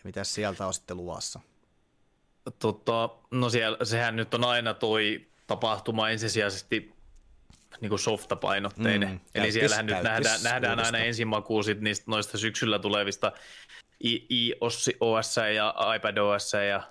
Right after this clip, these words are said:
Speaker 2: ja näitten ja sitten Mac, Mac O S, niin uusimmast-, uusimmista versioista, mut et, et, tainnut vähän vaihdella vuodesta riippuen, jonain, musta onko semmoisiakin vuosia ollut välillä, että ei ole tullut lainkaan mitään, ja joskus on tullut sit jotain,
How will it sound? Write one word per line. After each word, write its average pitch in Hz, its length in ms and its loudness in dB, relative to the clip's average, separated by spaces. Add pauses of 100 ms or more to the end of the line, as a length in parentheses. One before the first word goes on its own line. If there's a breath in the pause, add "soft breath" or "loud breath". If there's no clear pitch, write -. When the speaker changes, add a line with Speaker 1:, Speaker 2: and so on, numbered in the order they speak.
(160)
Speaker 2:
ja 104 360 -2
näitten 101 460 0
ja 98 80 2
sitten 101 300 -4
Mac, 101 260 -2 (260)
Mac 110 200 -2 (180)
O 104 260 2
S, - 120 -4 (100)
niin 101 260 -4 (1300)
uusimmast-, 120 720 2
uusimmista 120 540 2
versioista, 110 800 2
mut 117 220 0
et, 113 180 0
et, - 280 -2 (720 loud breath)
tainnut 120 260 0
vähän 139 220 2
vaihdella 131 480 2
vuodesta 120 420 2
riippuen, 117 640 0
jonain, 113 460 0
musta 113 440 0
onko 107 100 -2
semmoisiakin 110 380 0
vuosia 107 340 2
ollut 104 140 0
välillä, 107 280 0
että 101 200 -2
ei 107 40 0
ole 104 80 -4
tullut 110 220 0
lainkaan 107 300 0
mitään, 110 420 2
ja 101 60 2
joskus 107 300 0
on 107 80 0
tullut 104 220 0
sit - 180 -6
jotain, 104 380 0